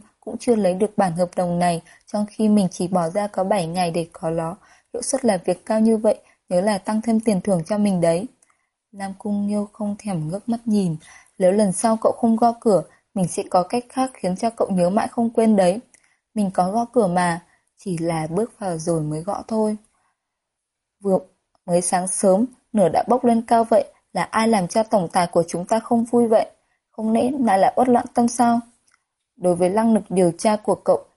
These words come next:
mình có chút nghi ngờ. Cả buổi sáng chạy đi giao báo, buổi tối giao sữa, làm qua tám mươi sáu công việc bán thời gian,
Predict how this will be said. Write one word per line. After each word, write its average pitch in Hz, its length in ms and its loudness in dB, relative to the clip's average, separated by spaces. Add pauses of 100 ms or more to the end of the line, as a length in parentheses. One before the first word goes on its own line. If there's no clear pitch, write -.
mình 185 180 0
có 175 120 2
chút 254 260 -2
nghi 226 160 4
ngờ. 208 320 4 (300)
Cả 180 140 -2
buổi 170 180 0
sáng 170 280 -6
chạy - 220 -4
đi 220 120 -2
giao 220 220 -2
báo, 190 320 -2 (300)
buổi 185 280 -2
tối 160 180 2
giao 220 220 2
sữa, 240 340 0 (300)
làm 180 200 0
qua 208 200 2
tám 202 260 -4
mươi 226 100 2
sáu 185 240 -2
công 220 260 -2
việc 214 220 -2
bán 175 200 0
thời 196 200 -2
gian, 220 300 -2